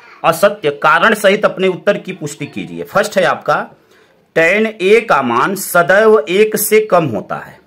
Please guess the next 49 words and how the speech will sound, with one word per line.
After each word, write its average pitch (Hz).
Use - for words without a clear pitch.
यह 156
आपको 160
बताना 127
है। 123
प्रश्न 180
में 190
आपसे 156
कह 147
रहा 147
है 190
कि 190
टैन 190
ए 190
का 190
मान 139
सदैव 175
एक 208
से 156
कम 165
होता 143
है, 180
यह 160
आपसे 143
पूछा 127
हुआ 82
है। 78
तो -
देखिए, 123
यह 190
जो 202
कथन 208
है 208
वह 185
तो 202
असत्य 156
है, 85
लेकिन 131
कैसे, 175
यह 143
समझिए। 98
देखिए, 135
टैन 208
ए 202
का 208
मान 196
ज़ीरो 135
भी 160
होता 160
है, 151